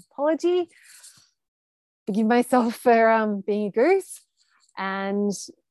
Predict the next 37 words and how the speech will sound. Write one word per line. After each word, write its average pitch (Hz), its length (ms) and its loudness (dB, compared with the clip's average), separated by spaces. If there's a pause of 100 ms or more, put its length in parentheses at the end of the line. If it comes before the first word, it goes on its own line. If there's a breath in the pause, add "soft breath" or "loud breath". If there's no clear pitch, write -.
(140)
so 247 140 0
plan 302 300 -2
for 339 100 -4
today, 214 600 2 (380)
um, 202 260 -6
we're 202 60 -4
gonna 254 300 2 (180)
talk, - 260 -6 (200)
we're 208 120 0
gonna 208 400 2
share 240 280 2
our 240 120 2
tiny 233 300 -6
wins 220 340 -2
and 208 180 -4
fails. 302 680 -2 (120)
So 190 360 -6 (160)
start - 320 2
thinking 254 300 0
about 226 280 0
what 233 140 -2
you've, 220 260 -6 (100)
um, 196 360 -2 (120)
what 220 140 -4
you've 220 160 -4
been 208 160 2
working 208 320 -2
on 208 200 -2
or 196 120 0
what, 208 240 0
what 220 140 -4
you've, 214 140 -6 (420)
what - 100 -8
you'd 196 160 -6
like 180 200 -2
to 208 100 -8
share, 180 380 -4